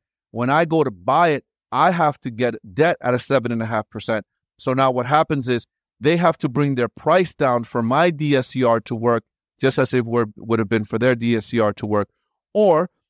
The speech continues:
the bank is gonna take the properties back and then sell 'em at a discount where the D S C R works. So we have a little bit of a dilemma here coming s-, to a theater near you guys.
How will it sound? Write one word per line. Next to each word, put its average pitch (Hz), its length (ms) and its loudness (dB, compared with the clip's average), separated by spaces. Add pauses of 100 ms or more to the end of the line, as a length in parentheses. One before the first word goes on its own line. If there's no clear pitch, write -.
the 131 160 0
bank 190 420 0
is 160 140 0
gonna 139 180 -2
take 135 340 -2
the 113 220 -4
properties 143 720 0
back 110 340 -2 (480)
and 131 160 -2
then 131 140 0
sell 165 340 0
'em 156 180 -2
at 131 200 0
a 113 80 -2
discount 127 640 -2
where 110 220 0
the 104 120 -4
D 107 200 -2
S 101 140 -4
C 110 120 -6
R 95 160 -2
works. 127 320 -4
So 110 220 0 (560)
we 175 180 2
have 220 220 2
a 233 60 2
little 240 260 2
bit 233 160 2
of 214 100 0
a 214 80 2
dilemma 185 560 2
here 143 240 2
coming 127 320 -2
s-, - 160 -12
to 127 200 -2
a 113 40 2
theater 120 380 0
near 117 200 0
you 131 240 0
guys. 98 380 0